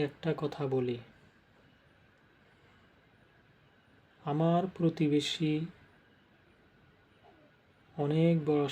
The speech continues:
শক্তিশালী, তাই বলে সে তার ছোট প্রতিবেশীকে সে কি ফিসিয়ে মারবে?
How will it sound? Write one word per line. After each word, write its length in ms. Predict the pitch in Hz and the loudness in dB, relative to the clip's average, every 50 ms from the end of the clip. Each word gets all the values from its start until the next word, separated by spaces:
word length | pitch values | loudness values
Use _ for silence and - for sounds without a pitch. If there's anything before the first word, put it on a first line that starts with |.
| - | 0
শক্তিশালী, 840 | - 156 147 - - - - 143 131 - - 139 131 131 131 123 120 - - - - - - _ _ _ _ _ _ _ _ _ _ _ _ _ _ _ _ _ _ _ _ _ _ _ _ - | 0 0 0 0 -4 -6 -6 -4 -4 -4 -2 -2 0 0 0 0 -2 -4 -10 -20 -20 -20 -20 _ _ _ _ _ _ _ _ _ _ _ _ _ _ _ _ _ _ _ _ _ _ _ _ -2
তাই 240 | 135 131 135 143 151 | 0 2 4 4 4
বলে 280 | 147 151 151 139 139 131 127 - | 4 4 2 2 0 -2 -4 -4
সে 160 | - - 143 139 139 139 | -2 0 0 0 0 0
তার 280 | - 135 135 135 135 127 131 - - _ _ _ _ _ _ _ _ _ _ _ _ _ _ _ _ _ _ _ _ _ _ _ _ _ _ _ _ - | 0 0 2 2 0 -2 -6 -14 -18 _ _ _ _ _ _ _ _ _ _ _ _ _ _ _ _ _ _ _ _ _ _ _ _ _ _ _ _ -18
ছোট 360 | - - - - 151 143 143 - 160 151 151 | -14 -12 -8 -4 -2 -2 -2 -2 -2 -4 -2
প্রতিবেশীকে 880 | - 165 151 - 160 147 139 143 139 - - 160 147 151 - 160 151 147 147 143 - - - - - - | 0 -2 -2 0 0 0 0 0 0 0 0 -2 -2 -2 0 0 2 2 0 -2 -6 -18 -20 -20 -20 -14
সে 200 | - - - 156 147 | -12 -2 2 2 4
কি 140 | 143 - 156 | 4 2 0
ফিসিয়ে 480 | 151 - - 143 131 - - 160 151 156 | -2 -2 -4 -4 -2 -2 0 0 0 0
মারবে? 380 | 156 151 151 147 151 151 156 151 | 2 0 0 -2 -2 -2 -2 -2